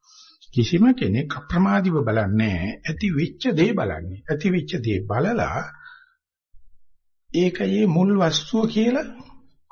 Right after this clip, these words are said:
දැඩි විශ්වාසයකින් අර පිලුණු වෙච්ච දේ, නැවුම් දේ වශයෙන් ඉදිරිපත් කරන අදහස් තමයි මේ ලෝක මතවාද කියන්නේ.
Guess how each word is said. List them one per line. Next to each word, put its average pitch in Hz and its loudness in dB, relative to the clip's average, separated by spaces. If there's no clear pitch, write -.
දැඩි 170 2
විශ්වාසයකින් 123 0
අර 147 -6
පිලුණු 254 4
වෙච්ච 143 4
දේ, 98 0
නැවුම් 170 4
දේ 208 4
වශයෙන් 110 -2
ඉදිරිපත් 180 2
කරන 214 -2
අදහස් 160 0
තමයි - -4
මේ 202 0
ලෝක 190 -2
මතවාද 151 -2
කියන්නේ. - -12